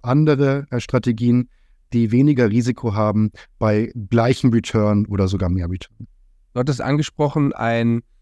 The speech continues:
Speaker 2: DeFi-Pool beziehungsweise ein Indiz von DeFi. Bietet ihr denn auch DeFi direkt an, also Liquiditätspool zum Beispiel?
Speaker 1: Ja,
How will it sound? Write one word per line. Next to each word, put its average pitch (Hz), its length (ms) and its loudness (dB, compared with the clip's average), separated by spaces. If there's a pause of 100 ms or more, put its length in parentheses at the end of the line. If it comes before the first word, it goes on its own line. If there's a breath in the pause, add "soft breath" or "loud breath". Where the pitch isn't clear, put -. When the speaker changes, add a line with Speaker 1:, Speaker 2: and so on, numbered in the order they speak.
(160)
Speaker 2:
DeFi-Pool 160 840 0
beziehungsweise 135 540 -2
ein 123 180 -2
Indiz 135 380 -2
von 165 180 0
DeFi. 170 480 2 (420)
Bietet 135 280 0
ihr 123 80 4
denn 113 180 2
auch 107 160 -2
DeFi 143 460 0
direkt 123 340 -2
an, 202 160 4
also 120 220 0
Liquiditätspool 120 840 -2
zum 196 160 0
Beispiel? 214 360 -2 (480)
Speaker 1:
Ja, 123 220 2